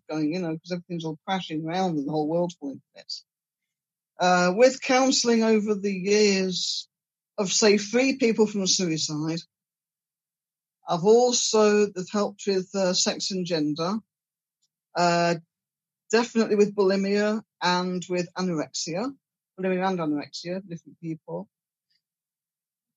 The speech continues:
The autistic desire of disappearance, which I'm formulating a theory on,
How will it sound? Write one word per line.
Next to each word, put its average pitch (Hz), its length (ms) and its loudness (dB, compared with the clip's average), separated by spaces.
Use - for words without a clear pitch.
The 202 100 6
autistic 294 840 2
desire 214 540 2
of 214 160 6
disappearance, 208 1300 2
which 175 160 -8
I'm 190 360 -2
formulating 208 540 2
a 185 40 -2
theory 190 480 0
on, 156 180 -2